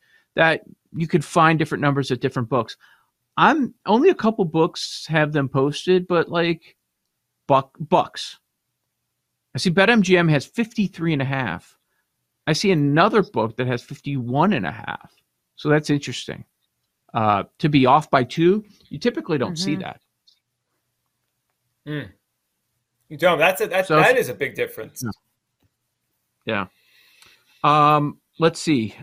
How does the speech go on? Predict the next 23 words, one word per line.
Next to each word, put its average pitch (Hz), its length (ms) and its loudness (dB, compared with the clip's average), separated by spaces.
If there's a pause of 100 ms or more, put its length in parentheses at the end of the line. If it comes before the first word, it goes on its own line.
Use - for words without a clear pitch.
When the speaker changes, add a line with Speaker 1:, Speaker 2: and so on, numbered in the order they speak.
(120)
Speaker 1:
Another 165 460 2 (400)
rest 170 480 0
disadvantage. 139 1000 -4 (160)
How 147 60 -6
about 143 220 0
that? 98 320 -2
I 104 40 -6
think 131 220 -4
that's, 135 400 0 (260)
that's 139 240 -4
worth 120 240 -2
mentioning. 101 480 -6 (240)
The 135 160 2
most 170 640 2 (180)
rest 151 440 0 (120)
disadvantage 135 720 -2
spots, 170 600 0 (380)
two 131 240 -4
teams 123 420 -4
out 107 240 2
west, - 520 -2 (800)
Golden 131 320 0
State 170 480 2